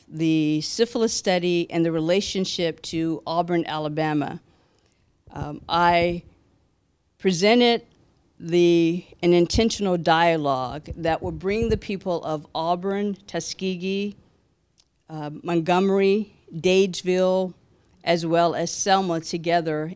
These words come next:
in an intentional dialogue, asking the question, inten-, first of all, making the statement, "Intentional listening,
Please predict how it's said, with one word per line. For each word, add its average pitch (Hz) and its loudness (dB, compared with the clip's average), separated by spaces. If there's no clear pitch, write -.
in 175 0
an 170 2
intentional 190 0
dialogue, 160 0
asking 185 2
the 160 0
question, 147 -2
inten-, 170 -2
first - 2
of 170 -2
all, 151 2
making 165 0
the 160 -2
statement, 160 -2
"Intentional 190 4
listening, 165 2